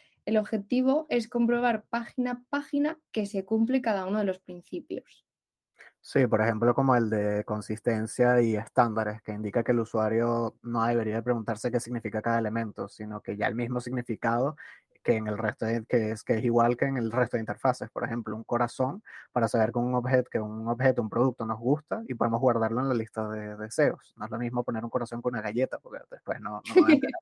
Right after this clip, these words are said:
Speaker 1: <laughs>
Speaker 2: qué, qué significa eso. <laughs>
Speaker 1: Claro.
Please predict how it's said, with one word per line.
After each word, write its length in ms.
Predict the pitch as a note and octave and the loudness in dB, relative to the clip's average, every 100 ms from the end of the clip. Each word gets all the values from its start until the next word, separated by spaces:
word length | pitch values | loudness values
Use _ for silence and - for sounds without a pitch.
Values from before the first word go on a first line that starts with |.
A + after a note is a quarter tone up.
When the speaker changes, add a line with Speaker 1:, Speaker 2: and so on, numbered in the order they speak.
| - | -8
Speaker 1:
<laughs> 20 | |
Speaker 2:
qué, 280 | - G#2+ A#2 | -6 -6 -6
qué 140 | - A2+ | -4 -4
significa 460 | A2 G#2 G#2 A#2 | -6 -8 -6 0
eso. 200 | D3+ - - | -2 -2 0
<laughs> 220 | E3 - D3+ - B3+ C4+ A#3 G#3 - F#3 - - | 0 0 -8 -4 -2 -2 -2 -6 -14 -20 -18 -16
Speaker 1:
Claro. 600 | - D4 C4+ B3 B3+ A#3+ | 2 6 6 6 -2 -2